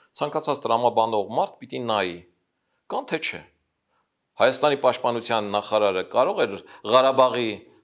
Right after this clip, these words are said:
պաշտպանության բանակի հրամանատարին հրանք տար, որ այս գործողություններն արեք, թե չէր կարող, պարզվում է, չէր կարող, պիտի էդ աներ գլխավոր շտաբի պետը։ Հայաստանի Հանրապետության վարչապետը,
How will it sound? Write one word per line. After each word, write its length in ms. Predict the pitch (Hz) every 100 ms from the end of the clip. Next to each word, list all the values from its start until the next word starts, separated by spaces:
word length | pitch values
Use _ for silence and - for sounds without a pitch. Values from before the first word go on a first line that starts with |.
| _
պաշտպանության 640 | 123 120 143 139 - 135 117
բանակի 480 | 113 127 131 127 120
հրամանատարին 840 | 107 113 120 120 120 127 165 147
հրանք 340 | 113 120 117 -
տար, 180 | 151
որ 140 | 120 113
այս 120 | 107
գործողություններն 920 | 101 104 104 98 95 101 92 90 90
արեք, 240 | 98 104 _ _ _ _
թե 100 | 139
չէր 240 | - 123 104
կարող, 360 | 98 92 92 -
պարզվում 340 | 127 131 208
է, 60 | 214
չէր 200 | 123 -
կարող, 260 | 92 92
պիտի 260 | - 107 123
էդ 120 | 110
աներ 380 | 104 107 135 165 - _ _ _ -
գլխավոր 320 | 110 - 117 117
շտաբի 340 | - 104 123
պետը։ 320 | - 92 - 87 _ _ - -
Հայաստանի 760 | - 120 160 - 160 165 165 165 143 107 - _
Հանրապետության 640 | - 117 139 143 139 147 120
վարչապետը, 680 | 117 120 131 127 127 117